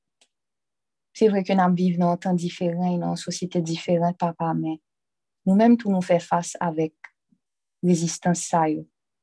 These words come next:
Que ce soit nos familles, nous, zanmi, nous, moun ki pa rekonèt nou ankò paske nou fè chwa diferan.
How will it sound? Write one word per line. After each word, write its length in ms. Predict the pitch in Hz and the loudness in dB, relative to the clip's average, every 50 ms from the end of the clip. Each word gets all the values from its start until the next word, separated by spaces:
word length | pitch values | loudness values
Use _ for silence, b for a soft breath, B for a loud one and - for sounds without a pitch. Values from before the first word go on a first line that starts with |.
| _ _ _ _ | _ _ _ _
Que 100 | - 190 | -4 -2
ce 140 | 180 - 185 | -2 -2 -2
soit 200 | - - 170 170 | 0 0 0 2
nos 140 | 165 160 165 | 0 0 -2
familles, 440 | - - 180 175 170 165 160 156 | -2 -2 0 0 0 0 0 -2
nous, 200 | 156 156 165 170 - _ _ _ _ _ _ _ _ _ _ _ _ 160 | -2 -6 -8 -12 -14 _ _ _ _ _ _ _ _ _ _ _ _ -4
zanmi, 440 | 151 165 175 170 170 170 170 165 | 0 2 2 2 2 2 0 0
nous, 240 | 165 160 160 160 165 - _ _ _ _ _ _ _ _ _ _ _ - | -2 -2 -4 -6 -8 -10 _ _ _ _ _ _ _ _ _ _ _ 0
moun 100 | 175 170 170 | 2 2 0
ki 120 | - 175 | 0 0
pa 140 | - 175 165 | 2 4 4
rekonèt 480 | 170 170 165 - - 185 180 175 170 247 - | 4 4 2 0 0 0 0 0 0 -2 -2
nou 100 | 175 170 165 | -2 -2 -2
ankò 280 | 170 170 - - 170 170 - | -4 -4 -4 -6 -6 -6 -6
paske 260 | 170 165 - - 170 | -8 -10 -6 -6 -4
nou 140 | 165 165 165 | -4 -4 -4
fè 180 | - - 170 | -2 -2 -2
chwa 320 | 170 - - - - 170 170 160 | -2 -2 -2 -2 -2 -2 -2 -4
diferan. 520 | 165 165 165 - - - - 87 90 90 | -6 -8 -6 -6 -6 -4 -4 -6 -10 -12